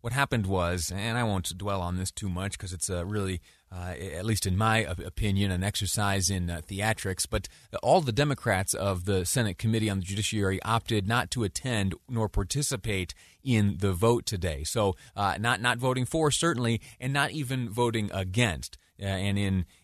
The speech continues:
a move of protest, at least that's how it's been seen by some, uh, they instead opted not to show up to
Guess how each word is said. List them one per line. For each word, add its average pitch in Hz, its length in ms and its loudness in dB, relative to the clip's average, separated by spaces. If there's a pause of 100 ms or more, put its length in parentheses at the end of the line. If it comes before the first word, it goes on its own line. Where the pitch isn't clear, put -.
a 92 320 0
move 107 260 2
of 92 180 0
protest, 107 640 2
at 95 100 -2
least 107 160 -2
that's 101 200 -4
how 104 100 0
it's 98 140 0
been 92 180 -2
seen 107 300 0
by 92 200 0
some, 104 400 -2 (300)
uh, 98 180 -10
they 107 320 0
instead 110 540 2
opted 101 420 0
not 101 440 4
to 101 360 -4
show 95 340 -2
up 95 260 0
to 131 500 2